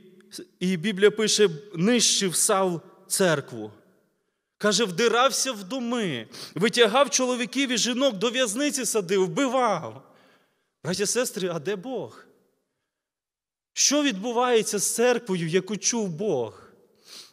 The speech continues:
Тема «Не спізнися». Браті і сестри, і ця церква, вона пережила це все.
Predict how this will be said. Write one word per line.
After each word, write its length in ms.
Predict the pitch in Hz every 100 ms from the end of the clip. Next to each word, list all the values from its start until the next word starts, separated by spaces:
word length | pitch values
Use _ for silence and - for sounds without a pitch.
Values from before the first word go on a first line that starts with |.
| _ _ _ _ _ _ _
Тема 440 | 180 196 202 127 117 - _ _ _
«Не 160 | 127 147
спізнися». 720 | - 160 156 202 143 - 104 - _ _ _ _ _ _ _ _ _ - _ -
Браті 200 | 185 208
і 20 |
сестри, 360 | 247 254 220
і 200 | 185 196
ця 220 | 185 226 202
церква, 640 | 214 269 254 175 143 120 123 - _ _ _ _ _ _ -
вона 260 | 160 226
пережила 600 | 220 208 214 185 214 143
це 160 | 113 107
все. 280 | - 110